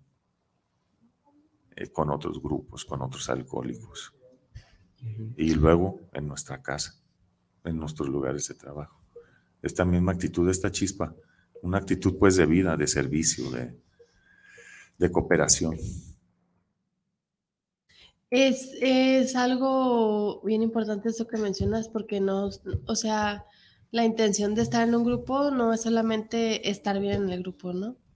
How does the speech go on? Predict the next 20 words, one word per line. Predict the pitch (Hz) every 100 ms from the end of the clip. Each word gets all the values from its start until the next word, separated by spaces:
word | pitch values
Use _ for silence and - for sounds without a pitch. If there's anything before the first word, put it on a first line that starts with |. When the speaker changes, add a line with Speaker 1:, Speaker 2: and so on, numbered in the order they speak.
| _
Speaker 3:
Sino | - 190 185
llevar | 180 185 190 208
esto | 233 233 302 330 - - _ - - - _ _
que | - 208 202 196
practicas | 196 190 - 226 226 247 240
o | 208
que | 190
te | -
enseñan | 180 180 254 269 269 254 262 339 330 311 _
a, | 202 196 190 180
dices, | 190 180 170
a | 170
tu | 175
trabajo, | 175 175 175 185 180 190 190
a | 175 170
tu | 165 -
casa, | 185 196 190 202 190
con | - 170
la | 165
familia, | 160 165 190 196 202 202